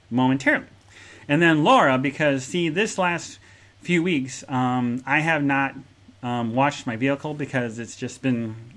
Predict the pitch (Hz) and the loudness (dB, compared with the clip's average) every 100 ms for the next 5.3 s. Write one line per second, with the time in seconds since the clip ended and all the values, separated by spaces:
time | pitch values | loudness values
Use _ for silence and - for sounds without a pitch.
0 | - 127 131 131 - 127 123 123 127 123 | -4 -2 0 -2 -2 -2 0 0 -2 -2
1 | 120 120 120 117 - - - - - 139 | -2 0 -2 -4 -14 -20 -20 -20 -6 -4
2 | 135 139 135 131 131 135 139 123 120 131 | 0 -2 0 0 2 0 0 -2 -4 -4
3 | 127 127 - 120 110 - - _ _ - | -4 -6 -8 -8 -8 -16 -20 _ _ -10
4 | 123 110 107 143 143 139 139 123 131 151 | -6 -6 -4 0 2 2 2 2 2 0
5 | 208 233 | 0 -4